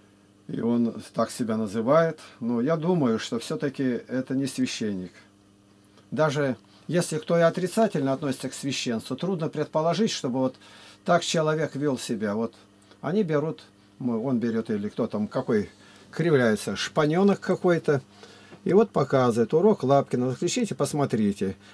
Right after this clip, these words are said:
Даже здесь вот у него есть и то положительное пять, отрицательных шесть. Палец вниз. Это, может быть, не понравилось, называется. Правильно, нет. Что он берёт? Берёт то, что я говорю. А дальше, э, а, облако. О, смотри, блин,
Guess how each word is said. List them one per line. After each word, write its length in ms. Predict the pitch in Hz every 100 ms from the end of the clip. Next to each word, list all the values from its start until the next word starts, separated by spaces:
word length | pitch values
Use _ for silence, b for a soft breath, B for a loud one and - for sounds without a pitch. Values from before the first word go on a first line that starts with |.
| B
Даже 300 | 165 180 226
здесь 320 | 196 196 -
вот 160 | 131
у 160 | - 147
него 240 | 175 226
есть 180 | 202 131
и 80 | 151
то 160 | 160 143
положительное 800 | 175 175 175 214 202 175 180
пять, 300 | 180 214 202
отрицательных 760 | 135 147 143 190 190 151 107 107
шесть. 480 | - 131 127 - - B B B -
Палец 380 | 160 139 123 120
вниз. 240 | 117 107
Это, 160 | 120 143
может 240 | 135 135
быть, 140 | 131
не 100 | 147
понравилось, 640 | 139 - 160 214 156 107 -
называется. 720 | 107 110 110 101 - 98 90 B B B B
Правильно, 340 | 135 127 113
нет. 220 | 104 104 101 B B B
Что 220 | - 220
он 100 | 220
берёт? 380 | 196 196 190 - B B B
Берёт 240 | 147 233
то, 140 | 220 220
что 120 | -
я 140 | 208
говорю. 480 | 190 202 220 160 95 -
А 160 | 135 143
дальше, 420 | 214 233 147 104 B B B
э, 180 | - 110 - -
а, 240 | 117 113 - _ -
облако. 640 | 143 202 214 214 214 170 - _ -
О, 300 | 165 175 117
смотри, 360 | 175 175 143
блин, 480 | 127 180 220 180 98